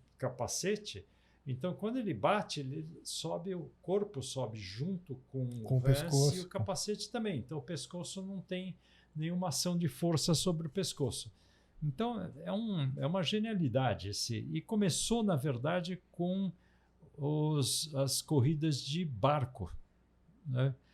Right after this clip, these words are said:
Speaker 1: Ele foi um, um dispositivo que foi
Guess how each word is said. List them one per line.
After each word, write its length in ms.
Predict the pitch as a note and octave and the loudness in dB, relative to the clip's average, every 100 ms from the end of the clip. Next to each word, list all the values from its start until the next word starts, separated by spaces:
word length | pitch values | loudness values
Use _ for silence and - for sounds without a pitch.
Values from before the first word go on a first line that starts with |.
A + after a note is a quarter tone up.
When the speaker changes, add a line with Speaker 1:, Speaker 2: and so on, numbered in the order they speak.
| _ _ _ | _ _ _
Speaker 1:
Ele 140 | C3 C3 | 2 2
foi 220 | F3+ F#3+ | 2 2
um, 720 | F3+ D3+ B2+ B2+ B2+ C#3 C3+ | 4 4 4 4 2 4 4
um 60 | B2 | 4
dispositivo 920 | C3+ C3 - B2 G#2+ - F#3 E3+ C3 | 2 0 2 2 2 -2 -4 -4 -4
que 140 | - | -4
foi 540 | B2 - D3+ C#3 B2 | -4 -2 0 2 0